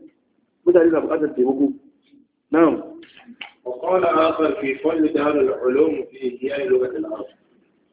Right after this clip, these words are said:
Speaker 1: Wato wani ya faɗa game da falalan Darul Ulum a wajen na rayar da lugar Larabci.
Speaker 2: وجدت فيك بنت عدنان دارا.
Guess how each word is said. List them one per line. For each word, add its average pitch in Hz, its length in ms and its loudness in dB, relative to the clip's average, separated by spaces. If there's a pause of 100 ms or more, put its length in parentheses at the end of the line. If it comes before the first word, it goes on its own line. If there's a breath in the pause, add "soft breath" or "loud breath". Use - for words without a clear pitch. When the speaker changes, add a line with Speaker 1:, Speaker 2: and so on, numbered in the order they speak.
(440)
Speaker 1:
Wato 147 300 8
wani 196 180 6
ya 202 160 6
faɗa 165 280 -2
game 160 180 0
da 165 80 4
falalan 170 440 6
Darul 175 320 8
Ulum 135 480 4 (840)
a 135 100 -2
wajen 156 260 4
na 170 280 4
rayar 180 340 6
da 160 60 2
lugar 156 280 0
Larabci. 135 600 -6 (960)
Speaker 2:
وجدت - 480 -2
فيك 180 300 -6
بنت 156 580 -2
عدنان 135 580 -2
دارا. 117 600 -4